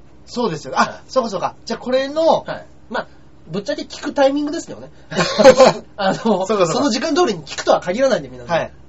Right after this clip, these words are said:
Speaker 2: ね。
Speaker 1: ちょっと一応、そうですよね。次回の、このニコ生の方でね、
Speaker 2: はい。うん。
Speaker 1: き-、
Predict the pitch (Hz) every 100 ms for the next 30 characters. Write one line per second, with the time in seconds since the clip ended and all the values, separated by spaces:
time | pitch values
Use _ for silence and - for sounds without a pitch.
0 | - 220 294 - - 233 214 - 302 302
1 | 262 - - 311 214 165 170 165 262 311
2 | 277 202 214 220 170 117 - 160 156 165
3 | 175 175 165 165 160 160 190 190 202 151
4 | 190 247 196 180